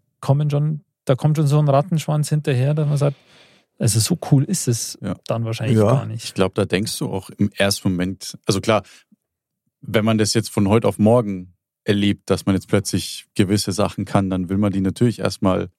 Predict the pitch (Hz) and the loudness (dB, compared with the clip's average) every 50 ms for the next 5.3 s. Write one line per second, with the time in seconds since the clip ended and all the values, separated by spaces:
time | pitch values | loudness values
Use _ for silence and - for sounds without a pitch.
0 | _ _ - - - - - - 120 120 110 104 98 98 110 113 110 - - - | _ _ -6 -2 -2 0 2 2 4 4 4 4 4 4 2 2 0 -4 -2 0
1 | 92 113 117 - - - 104 104 110 101 95 101 95 - - - - - 98 98 | 2 2 0 0 -4 -6 -4 -2 0 0 0 0 0 -2 -4 -4 -2 -2 -2 -2
2 | 95 - - - 110 113 120 117 - 98 95 87 - - _ _ _ - 107 98 | -2 -4 -2 2 4 4 4 4 0 -4 -4 -4 -6 -10 _ _ _ -4 -2 0
3 | 87 - - 92 101 98 - - 110 101 113 107 101 87 113 113 - - 117 95 | 0 2 2 2 0 0 -2 -2 -2 0 0 0 0 2 0 0 2 0 0 0
4 | - - 104 98 92 - 101 90 - - 95 90 87 90 87 - - 87 87 92 | 2 0 0 0 0 -2 -6 -4 -2 0 0 0 0 -2 -6 -6 -2 -2 0 0
5 | 101 110 101 87 85 - | 0 0 -2 -4 -6 -8